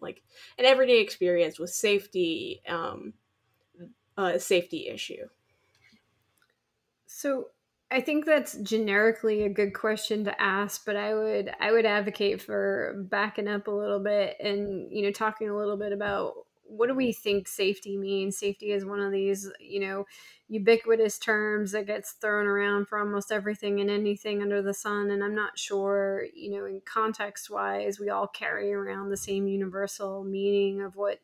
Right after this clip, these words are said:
Speaker 2: what safety means to us. And I think that's really paramount when we think about human-centered design and where, where there's, there's missing considerations from a safety perspective.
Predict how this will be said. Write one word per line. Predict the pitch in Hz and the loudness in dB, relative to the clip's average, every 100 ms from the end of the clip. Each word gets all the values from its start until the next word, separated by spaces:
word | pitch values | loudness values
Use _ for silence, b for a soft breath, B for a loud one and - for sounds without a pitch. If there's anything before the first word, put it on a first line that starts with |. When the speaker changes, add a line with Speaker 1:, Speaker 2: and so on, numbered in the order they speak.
| _ | _
Speaker 2:
what | 208 - | -12 -8
safety | - 202 196 208 | -2 -2 -2 -4
means | 196 202 214 - | -4 -2 -4 -6
to | 214 | -6
us. | 202 208 202 | -4 -4 -6
And | 202 | -8
I | 196 | -6
think | 208 208 | -6 -6
that's | 202 202 202 - - B B B B B B | -4 -4 -4 -10 -12 B B B B B B
really | 226 220 208 - _ - | 6 8 6 0 _ -10
paramount | - 214 214 202 190 196 - | -2 2 4 2 0 -2 -2
when | 202 196 | 0 2
we | 196 | 0
think | 208 202 | -2 -2
about | 202 196 196 202 | 0 0 -2 -4
human-centered | - 208 196 196 202 196 | -4 -2 0 0 -2 0
design | 185 185 196 196 202 196 196 190 | 0 -2 -2 0 0 0 0 0
and | 190 190 190 196 - | -2 -2 -2 -4 -8
where, | - 190 196 202 202 196 - - | -8 -2 2 2 2 2 0 -4
where | - 202 202 | -4 0 0
there's, | 202 196 190 - - | 0 0 -2 -8 -14
there's | 190 190 185 | -8 -6 -4
missing | 196 196 - 196 | -2 -2 -2 -4
considerations | 196 202 - 185 185 190 190 196 185 190 190 | -4 -6 -6 -6 -2 -2 -2 -6 -6 -6 -8
from | - 196 190 | -8 -8 -6
a | |
safety | 185 196 185 - 196 | -8 -8 -8 -8 -12
perspective. | 214 190 - 190 - - - 214 214 - | -12 -14 -10 -12 -12 -12 -10 -10 -14 -20